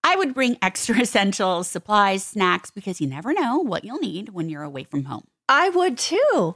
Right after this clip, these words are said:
Speaker 2: but that is all in the past because now there is Target Circle three sixty, you guys, which gives everyone unlimited same-day delivery wherever they go.
Speaker 1: That's right. If you sign up for that Target Circle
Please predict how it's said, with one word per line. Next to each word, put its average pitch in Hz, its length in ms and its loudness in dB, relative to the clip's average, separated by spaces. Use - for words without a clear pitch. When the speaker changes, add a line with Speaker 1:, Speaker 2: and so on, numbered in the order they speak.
Speaker 2:
but 226 160 -2
that 311 260 2
is 220 120 0
all 208 220 2
in 240 60 4
the 240 60 4
past 208 380 0
because 208 240 0
now 254 480 2
there 208 140 4
is 202 200 0
Target 254 440 0
Circle 233 300 2
three 202 260 0
sixty, - 840 -2
you 240 120 2
guys, 214 400 2
which 220 240 0
gives 208 260 2
everyone 175 680 2
unlimited 214 580 4
same-day 262 480 2
delivery 214 440 2
wherever 208 340 2
they 392 120 0
go. 440 300 -6
Speaker 1:
That's 190 340 -2
right. - 240 -10
If 202 120 0
you 277 160 0
sign 285 260 0
up 311 120 -2
for 208 120 -2
that 175 220 2
Target 196 420 -2
Circle 220 380 -6